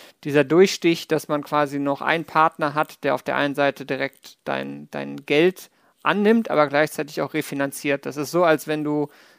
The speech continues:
einer Privatperson einen Kredit bekommst, aber aus deinem Gehalt wird als erstes immer dein Kredit beglichen. Deswegen sind auch Arbeitgeberdarlehen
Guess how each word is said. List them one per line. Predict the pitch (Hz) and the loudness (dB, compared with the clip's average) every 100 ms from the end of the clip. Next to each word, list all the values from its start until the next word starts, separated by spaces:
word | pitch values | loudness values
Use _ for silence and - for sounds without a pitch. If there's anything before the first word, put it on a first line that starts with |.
| - | -2
einer | 135 | -2
Privatperson | - 135 156 - 165 143 156 | -2 4 4 4 2 2 -2
einen | 151 | -2
Kredit | - 147 185 - | -4 0 0 0
bekommst, | 202 - 185 202 190 - | -6 -2 -2 -2 -6 -4
aber | 143 147 135 | 0 0 0
aus | 147 | -2
deinem | - 156 151 | 0 0 2
Gehalt | 147 147 156 151 | 0 4 4 2
wird | 147 | -2
als | 143 | -2
erstes | 147 143 139 | -2 -4 -6
immer | 160 143 | -8 -4
dein | 147 | -4
Kredit | 143 135 143 - | -6 -8 -8 -6
beglichen. | 143 143 131 143 139 | -6 -4 -6 -10 -16
Deswegen | 139 - 151 | -16 -4 -2
sind | 139 139 | 0 0
auch | 139 | -2
Arbeitgeberdarlehen | 113 151 147 143 156 151 139 139 139 143 139 147 | 0 2 2 0 0 2 2 2 0 -2 -6 -8